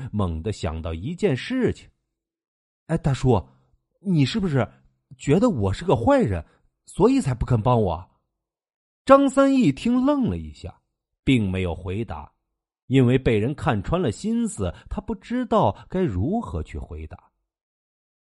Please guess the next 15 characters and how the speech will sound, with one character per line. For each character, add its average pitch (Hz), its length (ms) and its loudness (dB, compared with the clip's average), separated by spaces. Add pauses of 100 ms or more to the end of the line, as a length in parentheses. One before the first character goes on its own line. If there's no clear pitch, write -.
(160)
“哎， 117 80 -4
大 127 160 2
叔， 107 260 -2 (280)
你 123 120 -2
看， 113 240 -2 (480)
这 208 140 2
是 175 80 -2
我 104 140 -2
的 120 80 -2
身 202 200 0
份 196 160 0
证。 208 160 0 (300)
哎， - 240 -8 (100)
对 180 140 2
了， 127 160 -2